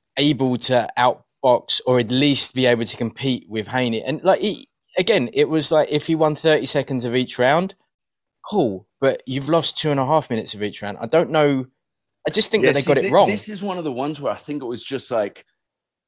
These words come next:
Speaker 2: it became really apparent that, like,
Speaker 1: Mm-hmm.
Speaker 2: Devin was gonna find a way no matter, like, I don't think he could, that, which is what, when they were talking about the rematch straight away, I'm like, "Eh, I don't know about that." Because
Speaker 1: Contracted
Speaker 2: styles make fights.
Speaker 1: back in Oz as well.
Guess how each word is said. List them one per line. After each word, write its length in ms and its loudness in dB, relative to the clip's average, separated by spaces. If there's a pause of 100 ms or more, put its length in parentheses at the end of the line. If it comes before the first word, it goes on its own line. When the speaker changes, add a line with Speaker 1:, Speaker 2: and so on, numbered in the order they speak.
(140)
Speaker 2:
it 140 -2
became 460 -4
really 340 0
apparent 580 -2
that, 160 0
like, 300 0
Speaker 1:
Mm-hmm. 240 -2 (760)
Speaker 2:
Devin 340 0
was 140 -2
gonna 180 -6
find 240 -6
a 20 -4
way 120 -2
no 120 -6
matter, 320 -2
like, 200 -4
I 100 4
don't 240 -2
think 300 -6
he 200 -8
could, 540 -6
that, 140 -2
which 240 -6
is 160 -6
what, 240 0 (720)
when 180 -2
they 80 -2
were 80 -4
talking 200 -4
about 220 0
the 80 -4
rematch 440 -4
straight 220 -4
away, 160 -2
I'm 120 -4
like, 160 -10 (100)
"Eh, 60 -14
I 840 -16
don't 140 -20
know 100 -12
about 160 -12
that." 160 -14 (320)
Because 800 -6 (260)
Speaker 1:
Contracted 400 2
Speaker 2:
styles 160 0
make 180 -4
fights. 280 2
Speaker 1:
back 120 0
in 120 2
Oz 180 4
as 160 0
well. 320 4